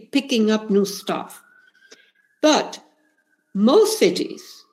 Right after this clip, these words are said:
in our countries, including the United States, are actually smallish towns, not very large towns, but, but, you know, there, there are small cities and towns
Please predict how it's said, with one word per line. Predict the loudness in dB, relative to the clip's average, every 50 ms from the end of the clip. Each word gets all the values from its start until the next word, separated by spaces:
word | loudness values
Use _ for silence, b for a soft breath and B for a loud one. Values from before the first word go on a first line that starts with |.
| _ _ _ -10
in | -8 -6 -4
our | -4 -6
countries, | -6 -8 -10 -10 -10 -10 -10 -10 -10 -10
including | -10 -10 -6 -2 0 0 0 0
the | 0 -2
United | -2 -4 -4 -6 -8 -10
States, | -12 -12 -12 -12 -12 -14 -20 -20 -20 -20 _ _ _ _ _ _ _ _ -6 -4
are | -4 -4 -4
actually | -6 -6 -6 -6 -6 -6 -6
smallish | -8 -10 -8 -4 -4 -2 -2 0 0 0 0 -2 -4 -8 -10 -12 -18 _ -16
towns, | -10 -8 -8 -6 -6 -8 -10 -10 -10 -12 -12 -12 -14 -18 -20 -20 _ _ _ _ _ _ _ _ _ _ _ _ _ _ -14
not | -12 -10 -8
very | -6 -4 -2 -2
large | -2 -2 -4 -6 -8 -10 -12
towns, | -12 -14 -14 -14 -14 -14 -16 -18 -20 _ _
but, | -16 -12 -10 -10 -10 -10 -14 _ _ _ _ _ _ _ _ _ _ _ _ _ _ _ _ -12
but, | -10 -8 -4
you | -4 -2 -2 0
know, | 0 -2
there, | -2 -4 -4 -4
there | -4 -2 -2 -2 -4 -6
are |
small | -8 -8 -4 -4 -4 -4 -4
cities | -6 -8 -6 -6 -6 -4 -4 -4 -4 -6 -6 -8
and | -14 -16 -14
towns | -14 -14 -14 -14